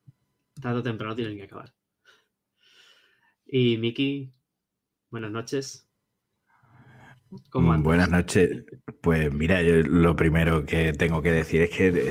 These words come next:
Speaker 2: estoy totalmente en desacuerdo en que esto tenga que terminar. O sea, yo me, me pienso encadenar a, a aquí, <laughs> en el canal de Shadowlands, y me niego. O sea,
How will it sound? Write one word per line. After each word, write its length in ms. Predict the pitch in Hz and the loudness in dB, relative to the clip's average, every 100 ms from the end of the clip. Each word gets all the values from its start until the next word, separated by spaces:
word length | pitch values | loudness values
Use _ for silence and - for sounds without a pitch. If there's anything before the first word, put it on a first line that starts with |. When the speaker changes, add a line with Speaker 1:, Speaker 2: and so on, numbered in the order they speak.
| - | -4
Speaker 2:
estoy 220 | - - | -8 -6
totalmente 760 | 80 80 80 80 85 76 80 78 | -4 0 0 0 0 2 0 0
en 100 | 78 | 0
desacuerdo 480 | 78 - 73 76 82 | -2 -4 -2 0 0
en 60 | |
que 120 | 87 80 | 0 -2
esto 240 | - 82 | -4 -6
tenga 240 | - - | -4 -4
que 140 | - 107 | -2 0
terminar. 600 | 95 90 76 87 101 - | 2 0 0 -2 -4 -10
O 40 | - | -10
sea, 200 | 78 73 | -8 -6
yo 200 | 71 71 | -6 -6
me, 220 | 76 80 | -6 -4
me 220 | 85 85 | -2 -2
pienso 340 | 78 85 - 92 | 2 2 2 -2
encadenar 640 | 85 98 87 85 87 90 | 0 0 2 2 2 2
a, 300 | 90 92 92 | 0 0 -2
a 240 | - - 80 | -2 -4 -4
aquí, 480 | - 185 208 175 | -6 -2 0 0
<laughs> 1200 | 151 640 359 - 679 - - - - _ - - | -2 -6 -8 -8 -8 -10 -10 -8 -12 _ -10 -6
en 160 | - 117 | 0 2
el 160 | 104 95 | 2 0
canal 300 | 87 92 95 | 0 2 2
de 100 | 95 | 2
Shadowlands, 500 | - 95 98 110 120 | 0 2 2 4 2
y 60 | |
me 140 | 104 82 | 2 0
niego. 240 | 87 95 | 0 -2
O 100 | 78 | -6
sea, 320 | - 78 73 | -8 -8 -10